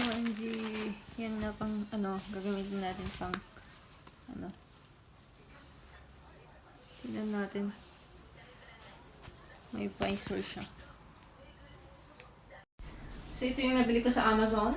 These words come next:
Magandang gamitin pag summer. Ay, yung tiyan ko lumawabas, min. Yan. Zipper natin siya. Maganda to kasi, ano, white siya, white.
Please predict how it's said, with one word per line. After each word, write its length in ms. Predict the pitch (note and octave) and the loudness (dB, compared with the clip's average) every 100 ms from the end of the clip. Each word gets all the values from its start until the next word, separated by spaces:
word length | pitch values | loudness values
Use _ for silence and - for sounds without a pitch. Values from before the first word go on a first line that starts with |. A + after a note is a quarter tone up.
| F#4 | 4
Magandang 400 | B3 A3+ A#3 A3+ | 6 8 10 10
gamitin 400 | A3+ A3+ A3+ A3+ | 10 8 8 6
pag 80 | G#3 | 4
summer. 560 | G3+ A#3 F#3 F#3+ - - - - - - - - - - - - - - - - - - - - B3+ | 6 8 8 4 0 -2 -6 -12 -12 -12 -10 -8 -8 -6 -10 -10 -10 -10 -12 -10 -10 -10 -8 -8 2
Ay, 160 | B3 | 6
yung 160 | A#3 A#3+ | 8 8
tiyan 240 | B3 A3 | 8 8
ko 160 | A3+ A3+ | 8 8
lumawabas, 640 | A3 A3 A3 G#3+ G#3 G#3 A3 | 10 10 10 10 6 4 4
min. 400 | G3+ G#3 G3+ G#3+ - - - - - - - - - - - - - A3+ | 4 4 2 -2 -2 -8 -10 -10 -10 -10 -10 -10 -10 -10 -8 -8 -4 0
Yan. 480 | G3+ F#3+ F3+ G#3 B3 - - - - - - - - - - - - - | 2 4 4 4 2 0 -8 -10 -10 -10 -10 -10 -10 -10 -10 -10 -2 0
Zipper 400 | - G#3+ G#3 G3+ | 4 4 4 2
natin 400 | G3 F#3 F#3+ F#3+ | 4 2 0 -2
siya. 560 | - G#3 F#3+ F#3 G3 B3 - - - - - - - - - - - - | 0 0 2 2 2 0 -2 -10 -12 -10 -10 -10 -4 -2 -2 -2 -6 2
Maganda 400 | A#3+ C4+ C4 C4 | 8 8 10 8
to 160 | C4 | 8
kasi, 180 | C4 C4 | 8 8
ano, 300 | A3 A3 G#3 F#3+ | 8 10 10 8
white 240 | F#3 - | 6 4
siya, 240 | - - - | 0 -4 -2
white. 400 | D#3+ - - | 0 -2 -2